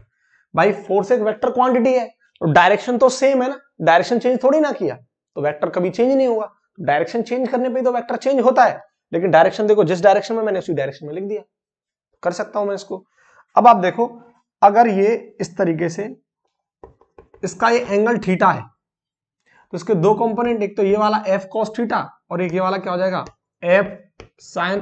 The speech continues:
of theta। और डाउनवर्ड डायरेक्शन में इसका वेट लगेगा क्या? एम जी। ऊपर की तरफ एक फोर्स लगेगा, नॉर्मल रिएक्शन फोर्स, that is N। इतनी बात क्लियर? अब आप देखो,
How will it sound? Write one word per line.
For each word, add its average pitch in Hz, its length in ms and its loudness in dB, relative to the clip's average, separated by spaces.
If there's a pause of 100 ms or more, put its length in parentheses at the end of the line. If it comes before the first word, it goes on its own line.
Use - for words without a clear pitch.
(100)
of 175 180 -8
theta। 220 280 -12 (960)
और 185 140 0
डाउनवर्ड 202 320 2
डायरेक्शन 208 280 0
में 226 60 -2
इसका 220 200 -4
वेट 190 240 2
लगेगा 208 320 -2
क्या? 208 160 -4
एम 196 280 -2
जी। 208 300 -2 (240)
ऊपर 185 240 -2
की 208 80 -2
तरफ 208 220 -6
एक 208 140 -6
फोर्स 190 280 -2
लगेगा, 190 300 -2
नॉर्मल 185 340 -4
रिएक्शन 196 280 -8
फोर्स, 220 220 -4
that 156 180 -6
is 131 100 -6 (340)
N। 175 140 -10 (1200)
इतनी 208 240 0
बात 196 260 2
क्लियर? 208 300 -2 (540)
अब 202 140 8
आप 247 120 8
देखो, 202 300 6